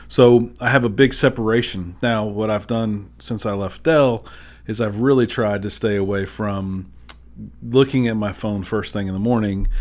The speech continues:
and try to have my time with my family before they go off to work and school. So that, that's harder for most. I get it. It's not something that I would ask anyone to try and do on a regular basis, but I do try not to look and see how many m-, emails I got last night, for sure.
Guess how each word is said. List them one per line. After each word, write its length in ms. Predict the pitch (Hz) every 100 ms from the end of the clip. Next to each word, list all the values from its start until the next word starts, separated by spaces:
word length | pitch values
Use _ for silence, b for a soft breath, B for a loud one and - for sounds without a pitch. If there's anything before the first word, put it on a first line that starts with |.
| B B B
and 240 | 104 101
try 180 | 113 107
to 60 | 101
have 160 | 104
my 120 | 98
time 280 | 95 107 98
with 120 | 90
my 140 | 98 90
family 360 | - 101 95
before 280 | 85 85 95
they 100 | 90
go 140 | 87 87
off 100 | -
to 100 | 87
work 220 | 90 87
and 100 | 87
school. 280 | - 98 87
So 260 | 104 92 B B B B -
that, 220 | 127 123
that's 300 | 147 143 -
harder 300 | - 143 135
for 160 | 131 127
most. 380 | 120 120 120
I 80 | 120
get 220 | 107 113
it. 160 | 113 110
It's 220 | 120 -
not 120 | 117 107
something 320 | 123 107 107
that 120 | 104
I 100 | 104
would 120 | 104
ask 240 | 101 101 117
anyone 320 | 110 107 101
to 60 | 95
try 240 | 113 98
and 80 | 95
do 400 | 101 101 95 98 -
on 100 | 104
a 60 |
regular 320 | 101 104 95 90
basis, 420 | 98 92 95 -
but 260 | - 95 -
I 80 | 104
do 160 | 101
try 200 | 95 98
not 180 | 95 90
to 240 | - 90 90 -
look 300 | 120 113 101
and 80 | 98
see 160 | - 98
how 120 | 98
many 360 | 98 95 95 B B B
m-, 240 | 107 104 -
emails 400 | 120 104 98 95
I 80 |
got 180 | 92 92
last 240 | 92 92 101
night, 240 | 90 -
for 140 | -
sure. 320 | 92 101 95